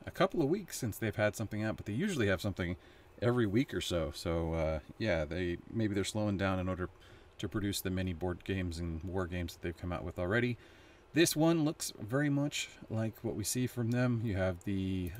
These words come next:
uh, square pieces, as you can see, that come with most of these war type games. This one is two to four hours, fourteen plus. You can see they're, uh, coming from across the Atlantic and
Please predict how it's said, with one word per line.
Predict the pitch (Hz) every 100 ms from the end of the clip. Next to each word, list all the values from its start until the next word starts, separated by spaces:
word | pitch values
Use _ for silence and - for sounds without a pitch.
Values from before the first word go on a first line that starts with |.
| - 90
uh, | 87
square | - - 113
pieces, | 101 120 110 117 110 - - - - - - -
as | 101 92
you | 101
can | 98
see, | - 110 107
that | 101 - - -
come | 117
with | 101 -
most | 95 101 -
of | 98
these | 104 95
war | 104 101
type | 107 98
games. | 107 104 101 95 - - - - - -
This | 147 160
one | 175 190 180 - -
is | 104 107 104 -
two | 147
to | 135
four | - 131 120
hours, | 131 139 139 -
fourteen | - 127 - 120 110
plus. | 98 143 135 -
You | 110
can | 95 95
see | - 117 113 - - - - - -
they're, | 98 90 87 87 82
uh, |
coming | - 104 95
from | - 92
across | - - 165 -
the | 127 107
Atlantic | 101 98 90 104 92 - -
and | 98 90